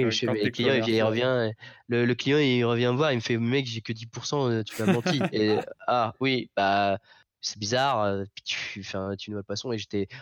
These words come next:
Speaker 2: en fait, j'avais des retours comme ça, c'était horrible. Et du coup, je me suis dit : «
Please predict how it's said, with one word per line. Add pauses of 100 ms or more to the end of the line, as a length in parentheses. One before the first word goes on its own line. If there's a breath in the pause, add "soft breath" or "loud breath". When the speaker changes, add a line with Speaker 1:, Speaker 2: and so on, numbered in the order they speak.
Speaker 2:
en
fait,
j'avais
des
retours
comme
ça,
c'était
horrible. (520 loud breath)
Et
du
coup,
je
me
suis
dit : «